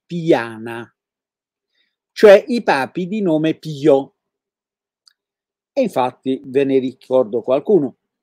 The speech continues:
Pio quarto, abbiamo visto, è quello che sancisce,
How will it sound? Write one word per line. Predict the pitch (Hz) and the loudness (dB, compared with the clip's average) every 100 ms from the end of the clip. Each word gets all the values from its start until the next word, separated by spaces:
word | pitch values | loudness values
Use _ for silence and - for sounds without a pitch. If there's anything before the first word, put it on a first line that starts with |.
| _ _ _ _ _ _ _ | _ _ _ _ _ _ _
Pio | - 160 | 0 0
quarto, | 156 240 220 - - 113 - _ _ _ _ _ _ | 2 -2 -2 -12 -14 -14 -14 _ _ _ _ _ _
abbiamo | - 107 123 170 | -20 -10 -8 -6
visto, | 127 113 - 135 143 _ _ _ _ _ _ _ _ | -8 -10 -8 -6 -6 _ _ _ _ _ _ _ _
è | - - | -14 -8
quello | 143 127 131 135 143 - _ | -6 -4 -4 -2 -4 -6 _
che | - 135 127 - - _ _ _ _ _ _ _ _ _ _ _ _ | -6 -4 -4 -8 -20 _ _ _ _ _ _ _ _ _ _ _ _
sancisce, | - 143 139 - 131 - - 135 135 127 | -8 -6 -6 -8 -10 -10 -8 -2 -2 -2